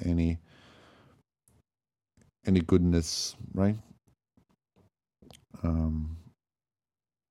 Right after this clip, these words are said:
there's a quite nice list of albums that I, that I gathered so far.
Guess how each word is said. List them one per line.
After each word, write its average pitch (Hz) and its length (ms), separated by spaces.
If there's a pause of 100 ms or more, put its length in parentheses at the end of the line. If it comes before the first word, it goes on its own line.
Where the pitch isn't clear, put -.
there's 87 140
a 85 60
quite 82 260
nice 82 340
list 78 260
of 80 140
albums 78 380
that 82 120
I, 80 280
that 82 120
I 82 60
gathered 82 340
so 87 140
far. 85 360